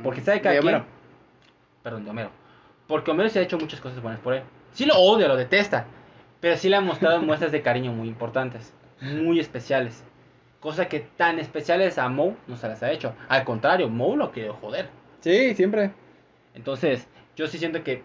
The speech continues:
Speaker 1: Flanders, a pesar de que sí hay ese odio de Homero a él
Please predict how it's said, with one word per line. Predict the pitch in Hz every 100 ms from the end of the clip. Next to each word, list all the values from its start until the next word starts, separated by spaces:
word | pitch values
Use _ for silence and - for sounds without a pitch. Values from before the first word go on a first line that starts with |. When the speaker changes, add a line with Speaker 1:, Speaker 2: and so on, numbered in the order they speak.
| -
Speaker 1:
Flanders, | 160 202 233 147 131
a | 135
pesar | 143 123 170
de | 165
que |
sí | 120 135
hay | 139
ese | 139 120 -
odio | 135 139 131 127
de | 107 101
Homero | 110 175 156
a | 113
él | 302